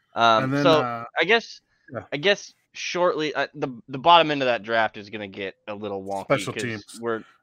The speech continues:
Speaker 1: we're,
Speaker 2: And I
Speaker 1: we're
Speaker 2: can't
Speaker 1: late
Speaker 2: say that
Speaker 1: rounders,
Speaker 2: 'cause
Speaker 1: and
Speaker 2: Yeah,
Speaker 1: And guess
Speaker 2: I can't
Speaker 1: what?
Speaker 2: say that one kid's name.
Speaker 1: Yeah, Brett's gonna throw a dart at somebody that we have no idea and have never heard of before that we take in the fifth round and is gonna play snaps because that's what he does.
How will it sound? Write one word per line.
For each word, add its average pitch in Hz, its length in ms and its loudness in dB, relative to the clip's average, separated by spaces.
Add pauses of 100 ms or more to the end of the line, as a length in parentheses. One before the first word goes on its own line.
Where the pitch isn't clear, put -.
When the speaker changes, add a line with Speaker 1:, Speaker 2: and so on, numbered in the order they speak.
(120)
Speaker 1:
we're, 131 240 0
Speaker 2:
And 127 80 -2
I 120 60 -4
Speaker 1:
we're 135 120 2
Speaker 2:
can't 131 100 0
Speaker 1:
late 120 80 2
Speaker 2:
say 117 140 0
that 110 220 -2
Speaker 1:
rounders, 110 80 -8
Speaker 2:
'cause 107 320 -8
Speaker 1:
and 110 200 -12 (320)
Speaker 2:
Yeah, 110 140 -10
Speaker 1:
And 127 140 -4
guess 131 180 4
Speaker 2:
I - 0 -
can't 107 220 -2
Speaker 1:
what? - 0 -
Speaker 2:
say 127 120 -10
that 113 140 -8
one 113 120 -14
kid's 110 240 -10
name. 110 280 -8 (640)
Speaker 1:
Yeah, 127 220 -8 (140)
Brett's 135 420 -2
gonna 135 220 -8
throw 123 240 -4
a - 20 -10
dart 107 400 -6
at 113 140 -10
somebody 104 480 -8
that 98 160 -12
we 113 140 -8
have 104 120 -2
no 110 220 -2
idea 104 340 -2
and 104 80 -6
have 104 80 -8
never 101 280 -8
heard 104 180 -8
of 98 120 -10
before 101 380 -10
that 95 140 -8
we 98 120 -10
take 95 280 -12
in 95 100 -14
the 92 80 -14
fifth - 300 -16
round 95 300 -12
and 95 120 -14
is 98 120 -14
gonna 92 180 -16
play 98 180 -8
snaps 85 400 -16
because 98 220 -14
that's 101 160 -12
what 110 100 -14
he 104 60 -12
does. 107 320 -12